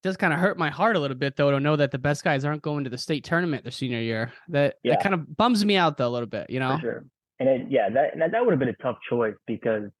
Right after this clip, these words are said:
Speaker 2: you know, we put, we put very high value on <clears throat> being a four-time state champ, which was a very big deal to us. And that was, um, kind of something,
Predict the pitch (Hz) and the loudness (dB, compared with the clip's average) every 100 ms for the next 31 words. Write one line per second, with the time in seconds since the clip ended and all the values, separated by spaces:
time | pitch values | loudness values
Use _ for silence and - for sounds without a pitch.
0 | _ _ _ _ - 117 151 175 147 - | _ _ _ _ -2 2 4 4 0 -2
1 | - 156 160 113 131 123 113 117 113 113 | -4 0 0 2 4 4 4 2 2 2
2 | 113 110 107 110 _ _ - - 139 120 | 0 -4 -8 -14 _ _ -10 -8 -8 -12
3 | - _ _ _ _ _ - 127 117 131 | -14 _ _ _ _ _ -2 0 2 2
4 | 117 107 - 107 - 110 107 - 101 - | 2 -2 0 -2 0 -4 -4 -8 -14 -10
5 | 113 107 123 120 110 104 107 104 107 - | -4 2 4 4 2 -2 -2 -2 -4 -6
6 | 113 113 107 - _ _ _ _ _ - | -2 0 0 -6 _ _ _ _ _ -8
7 | 110 117 - - _ _ _ _ _ _ | -4 -4 -8 -14 _ _ _ _ _ _
8 | _ - 139 117 - 127 107 117 110 104 | _ 0 2 2 2 0 2 2 2 -2